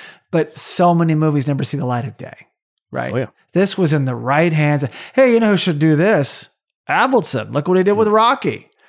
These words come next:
Speaker 2: Yes,
Speaker 1: Yeah,
Speaker 2: yes.
Speaker 1: okay. Trust him, get out of his way, and let him make the movie he wanted to. So, yeah, we are very lucky that the planets aligned, and that's the guy that got it. Now,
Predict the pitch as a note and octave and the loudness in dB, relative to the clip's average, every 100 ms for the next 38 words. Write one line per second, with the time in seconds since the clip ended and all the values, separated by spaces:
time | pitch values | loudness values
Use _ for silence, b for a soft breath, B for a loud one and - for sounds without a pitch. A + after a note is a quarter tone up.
0 | b - F#2+ F#2 D3+ A3 A#3 D#3 B2+ E3 | b -12 -8 -2 2 4 4 2 0 -2
1 | G3+ F3 D3+ E3 F3+ - - G3 G#3 - | 0 0 2 2 -2 -8 -4 -2 -2 0
2 | E3 D#3 E3+ E3+ D#3+ D3+ E3 G3 F#3+ D#3 | -2 0 0 0 -2 -4 -2 0 0 0
3 | D#3 D#3 D3 D3+ E3 - D3 D3 C#3+ C3+ | -2 -2 0 0 -2 -2 -4 -2 -2 -2
4 | C3 C#3 C#3+ D3 B2+ - - A2 B B | -4 -2 -2 -2 -6 -10 -14 -14 B B
5 | B B B - D3+ C#3+ C#3 E3+ C3+ C3 | B B B -6 -2 0 2 2 0 0
6 | D#3 D3 C3+ B2+ C#3 E3 F3 E3+ D3 C#3+ | 0 2 0 -2 -2 0 2 2 2 2
7 | C#3+ - A#2 G#2+ - C3 B2+ - C#3 C#3+ | 0 -2 -10 -10 -12 -12 -10 -8 -4 -2
8 | C#3 - B2+ B2+ B2 A#2 A2+ - _ - | -2 -4 -6 -6 -6 -10 -14 -20 _ -18
9 | C3+ A#2+ - C#3+ C3+ - - C#3 C3+ C3 | -16 -16 -12 -10 -8 -12 -12 -8 -6 -6
10 | B2 A2+ C3+ C3 B2 - D3+ C3 | -8 -10 -8 -8 -8 -6 -4 -4